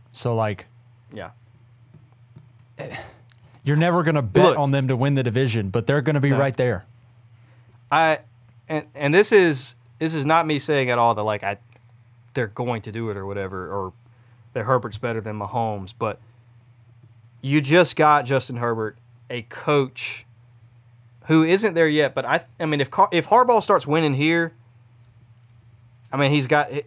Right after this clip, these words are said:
Speaker 2: he's, he's in the upper echelon of coaches. He, he already probably is right now. But, like, if he starts
Speaker 1: Yeah.
Speaker 2: winning here, like, yeah, he can catch Andy Reid and, and Mahomes.
Speaker 1: Yeah.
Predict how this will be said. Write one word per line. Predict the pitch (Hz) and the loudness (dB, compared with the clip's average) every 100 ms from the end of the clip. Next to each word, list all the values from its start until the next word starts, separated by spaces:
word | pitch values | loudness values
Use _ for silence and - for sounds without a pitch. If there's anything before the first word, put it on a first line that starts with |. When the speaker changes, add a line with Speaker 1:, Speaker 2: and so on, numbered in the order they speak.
| - | -10
Speaker 2:
he's, | 151 156 - | -8 -8 -2
he's | 151 147 | -2 2
in | 175 | 2
the | 151 | 4
upper | 151 147 135 | 2 2 2
echelon | 131 - 127 | 2 2 -2
of | 107 | -2
coaches. | - 120 107 95 | -4 -4 -4 -4
He, | 175 - | -4 -2
he | 160 | 0
already | 185 220 196 | 4 4 4
probably | 139 170 165 143 131 | 0 2 2 -2 -2
is | 131 113 | -2 -2
right | 131 120 | -2 -4
now. | 104 117 113 85 - _ _ _ | -4 -6 -6 -8 -18 _ _ _
But, | - | -2
like, | 131 | -2
if | 117 | -2
he | 185 | -4
starts | - 190 - | 2 2 2
Speaker 1:
Yeah. | |
Speaker 2:
winning | 156 143 | 0 -2
here, | 123 151 156 | 0 2 4
like, | 143 123 - _ _ - - - | 4 2 -2 _ _ -20 -20 -10
yeah, | 135 165 - - | 0 0 0 -6
he | 143 | -4
can | 160 170 | -4 -2
catch | 160 139 | -2 -2
Andy | 131 117 | -2 -2
Reid | 110 107 | -6 -8
and, | 104 104 - | -10 -10 -8
and | 107 | -8
Mahomes. | 98 104 117 - _ _ _ _ _ _ _ _ _ | -6 -6 -8 -12 _ _ _ _ _ _ _ _ _
Speaker 1:
Yeah. | 113 101 | -6 -6